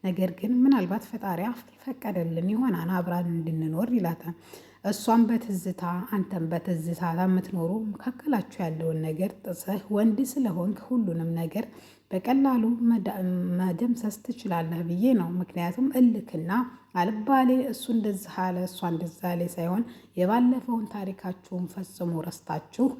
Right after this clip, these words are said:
እንደገና ህይወት እንድትኖሩ ነው የምፈልገው። ስለዚህ ይህን እንደምታደርግ ቃል ግባልኝ፣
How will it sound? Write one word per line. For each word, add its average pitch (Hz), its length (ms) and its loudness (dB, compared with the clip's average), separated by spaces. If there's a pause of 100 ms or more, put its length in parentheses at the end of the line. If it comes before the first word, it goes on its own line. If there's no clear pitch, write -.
(240)
እንደገና 226 540 2
ህይወት 190 320 -2
እንድትኖሩ 170 680 -4
ነው 269 100 6
የምፈልገው። 160 680 0
ስለዚህ 165 500 -2 (420)
ይህን 294 280 6
እንደምታደርግ 208 840 2 (280)
ቃል 247 240 -2 (100)
ግባልኝ፣ 160 600 -2